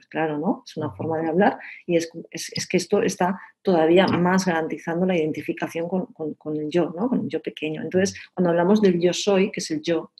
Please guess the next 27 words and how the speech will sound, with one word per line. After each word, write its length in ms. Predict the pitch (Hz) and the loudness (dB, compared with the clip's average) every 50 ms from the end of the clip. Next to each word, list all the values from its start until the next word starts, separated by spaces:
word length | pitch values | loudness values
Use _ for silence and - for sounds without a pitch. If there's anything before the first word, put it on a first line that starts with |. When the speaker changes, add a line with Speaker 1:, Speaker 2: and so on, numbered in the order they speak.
| _ _ _ _ _ - | _ _ _ _ _ -8
Speaker 1:
en 100 | 165 160 | -6 -4
mayúsculas, 680 | 156 156 160 190 214 214 - - 175 170 175 190 185 - - | 0 2 4 4 4 2 2 0 2 2 2 0 -2 -4 -6
soy 440 | - - - 196 175 165 160 160 - | -6 -4 0 2 2 2 0 -2 -4
en 140 | - 180 175 | -4 -2 -2
mayúscula, 680 | 175 170 170 180 190 190 - - 185 180 185 214 247 - - - - - - - - - | 0 0 2 0 0 -2 0 0 2 2 2 0 -2 -6 -12 -16 -14 -14 -14 -16 -6 0
hablamos 640 | - 190 185 180 214 220 214 202 208 226 269 - - - - - _ _ | 2 4 4 6 8 8 8 8 6 4 2 0 -2 -12 -16 -20 _ _
de 140 | - 185 190 | 2 2 4
lo, 220 | 175 165 160 - | 4 4 2 2
de 120 | - 175 170 | 2 0 -2
nuestra 240 | 165 165 - - 156 | -2 -4 -6 -6 -6
esencia, 500 | 147 - - 175 160 160 - - 170 156 | -4 -2 -2 -2 -2 -4 -6 -8 -6 -6
de 80 | 156 | -4
lo 100 | 160 165 | -4 -6
que 100 | 165 - | -6 -4
realmente 460 | 165 170 170 170 170 165 160 160 - | -2 -2 0 0 0 -2 -4 -6 -8
somos, 500 | - - - 165 151 147 151 156 - _ _ _ - - _ _ _ | -10 -8 -6 -6 -6 -6 -8 -10 -14 _ _ _ -20 -20 _ _ _
del, 300 | - 160 165 156 156 156 | -2 -2 0 0 -2 -2
de 140 | - 156 165 | -4 -4 -4
esta 220 | 160 - - 170 | -6 -6 -6 -4
divinidad 680 | 156 160 160 165 165 165 170 175 185 185 196 202 247 247 | -4 -4 -2 -4 -2 -2 -2 -2 -2 -2 -2 -2 -4 -4
que 120 | - - 190 | -6 -6 -6
a 80 | 175 | -6
través 580 | 175 175 170 165 170 196 208 208 - - - _ - | -4 -6 -6 -6 -4 -6 -6 -8 -10 -14 -18 _ -14
del 200 | 165 170 165 165 | -12 -12 -10 -10
personaje 560 | - - - - 196 185 170 170 - - 202 | -10 -12 -10 -8 -6 -8 -8 -8 -10 -12 -12
se 140 | 196 - 165 | -12 -12 -14
expresa. 600 | 160 - _ - 175 165 165 - - - - | -14 -14 _ -8 -8 -8 -6 -8 -12 -16 -18